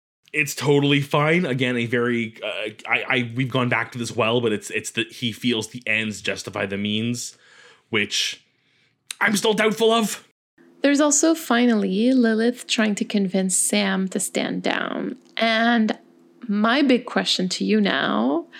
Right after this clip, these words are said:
Speaker 2: knowing your predictions for season four, do you believe her?
Speaker 1: I'm starting to feel like, given how close we are to the end of the season and how we are really not in a position to defeat her yet, she'll probably live through this season and into season five.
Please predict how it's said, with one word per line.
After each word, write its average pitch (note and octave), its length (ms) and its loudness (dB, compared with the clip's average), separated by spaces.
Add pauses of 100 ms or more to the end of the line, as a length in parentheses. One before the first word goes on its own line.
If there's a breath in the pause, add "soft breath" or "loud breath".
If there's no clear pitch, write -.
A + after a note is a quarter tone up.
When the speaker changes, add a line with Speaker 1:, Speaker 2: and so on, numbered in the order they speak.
(240 loud breath)
Speaker 2:
knowing A#3+ 360 4
your A3+ 160 4
predictions G3+ 720 2
for G3 140 -2
season F3+ 380 0
four, G3 480 2
do G3 140 -2
you G3 200 0
believe C4 320 4
her? - 420 -2 (960)
Speaker 1:
I'm A3+ 200 4
starting B3+ 640 2
to D4 140 0
feel C#4 420 2
like, C4+ 280 0
given B3+ 240 2
how A#3 160 2
close A#3+ 320 0
we B3 80 2
are A#3+ 100 6
to A3+ 60 0
the A#3 60 4
end A3+ 120 4
of A3 60 -2
the A3+ 80 4
season A3+ 480 2
and F#3 120 2
how D#3+ 260 2
we D#3+ 140 4
are D3+ 120 6
really D3+ 280 4
not D3+ 200 2
in D3+ 60 4
a C#3+ 40 0
position C#3 400 0
to C#3+ 200 0
defeat B2 500 -4
her A3 240 2
yet, B3 360 -2 (520)
she'll F3 260 2
probably D3 720 0
live C#3 300 2
through C#3 280 4
this E3+ 220 2
season A3+ 420 2
and D#3+ 180 0
into C#3+ 320 -2
season D3+ 260 -2
five. G#3+ 360 -2